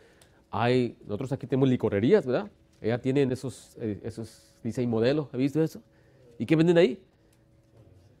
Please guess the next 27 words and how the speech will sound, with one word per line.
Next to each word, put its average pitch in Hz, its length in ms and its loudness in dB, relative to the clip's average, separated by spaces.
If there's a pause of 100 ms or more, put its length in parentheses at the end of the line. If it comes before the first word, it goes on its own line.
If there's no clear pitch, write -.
Nada 160 300 2
más 208 160 2
eso, 220 260 -2
¿no? 254 160 0 (840)
Y - 20 -8
aquí 135 220 0
tenemos 147 300 6
licorerías, 131 1000 2
tenemos 117 600 -6
restaurantes 117 680 -2
con 101 180 -6
barras, 208 540 0 (760)
y 107 60 -8
bueno, 165 340 4
es 151 160 0
la 165 100 0
cultura 147 400 2
de 175 40 4
nuestra 135 220 0
vida, 147 140 4
ha 160 40 2
aceptado 233 640 -2
esto, 113 320 -8 (400)
ha 160 100 2
aceptado 185 600 4
el 156 80 2
tomar. 175 420 -2